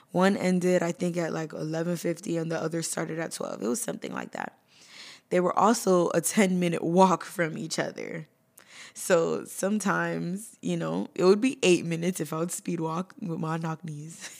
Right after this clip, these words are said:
<laughs> But for the most part, they were ten minutes apart from each other. And to be honest, I really never had an issue to be on time, 'cause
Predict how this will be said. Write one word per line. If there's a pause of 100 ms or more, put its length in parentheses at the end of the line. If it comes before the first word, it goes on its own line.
(140)
<laughs> (960)
But (160)
for
the
most
part,
they
were
ten
minutes
apart
from
each
other. (1040)
And (1200)
to
be
honest, (100)
I
really
never
had
an
issue
to
be
on
time,
'cause